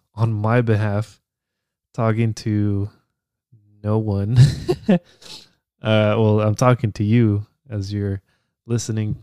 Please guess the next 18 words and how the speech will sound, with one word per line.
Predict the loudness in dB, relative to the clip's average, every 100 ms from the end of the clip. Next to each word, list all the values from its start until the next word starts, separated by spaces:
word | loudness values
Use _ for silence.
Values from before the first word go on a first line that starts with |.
| -12
or | -8 -2
watching | 0 0 -2 -8 -6
this | -6 -6 -10 -18 _ _ _ _ _ -14
in | -12
the | -12
future. | -14 -16 -12 -8 -8 -10 _ _ _ _ _ _ _ _ _ _ _ _ -8
But | -6 -4 -6 -12 _ _ _ _ _ _ _ _ -6
yeah, | -6 -6 -8
I | -4
guess | -4 -4 -4
we'll | -4
get | -2
right | 0 0
into | 0 -2 -4 -2
it. | -4 _ _ _ _ _ _ _ _ _ _ _ _ _
Probably | 2 4 6 4 4
the | 2
first | 0 0 0 0 -6 -12